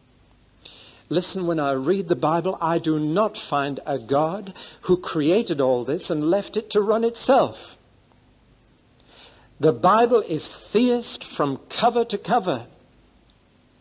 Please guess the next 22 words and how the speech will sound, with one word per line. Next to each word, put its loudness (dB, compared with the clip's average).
It 0
talks 4
of 2
a 4
God 4
who 2
is -2
king 2
and 2
who 6
still 4
reigns. 2
And 0
I, 4
I 0
want 0
to -10
start 0
here -2
this -6
morning, -4
because -8